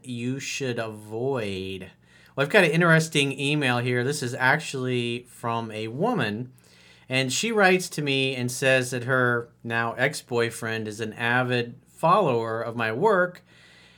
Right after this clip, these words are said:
and pretty much did everything that I talked about in my first book, How to Be a Three percent Man. And obviously she's really mad and really pissed off that she reached out.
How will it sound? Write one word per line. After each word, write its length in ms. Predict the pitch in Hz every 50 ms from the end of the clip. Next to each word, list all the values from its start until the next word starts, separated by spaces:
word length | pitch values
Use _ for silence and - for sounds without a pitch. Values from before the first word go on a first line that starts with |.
| _ -
and 160 | - 156 156 160
pretty 160 | 285 285 262
much 260 | 220 190 175 165 -
did 220 | - 160 160 160
everything 720 | 156 147 147 147 135 - - 143 135 131 127 127 127 127 123 123
that 160 | 123 123 120
I 160 | 123 120 120
talked 420 | 120 - - 143 135 131 127 123 -
about 560 | 123 123 120 113 113 117 117 113 113 113 - -
in 260 | - 127 113 110 110
my 300 | 110 110 110 110 110 110
first 420 | 110 - - 185 196 214 208 208 -
book, 400 | 131 113 110 113 120 120 - _ _
How 220 | - 117 131 127
to 60 | 120 117
Be 160 | 120 120 120
a 60 | 120
Three 220 | 120 - 127 123
percent 400 | 123 123 120 120 - 131 113 110
Man. 420 | 131 165 208 180 120 104 98 98 - _ - - - - - - - _ - - _ _ _ _ -
And 80 | 156
obviously 380 | 160 170 170 165 160 - 165 151
she's 440 | 156 - - 175 170 165 156 135 127
really 460 | 120 123 127 131 135 139 147 151 151
mad 280 | 156 170 180 190 185 175
and 120 | 151 139
really 200 | 139 139 135 127
pissed 320 | 131 - 139 131 131 -
off 340 | 156 156 165 160 151 147 151
that 140 | - 131 127
she 180 | - - 135 127
reached 380 | 127 131 131 131 127 - -
out. 480 | 117 110 110 110 110 110 110 107 -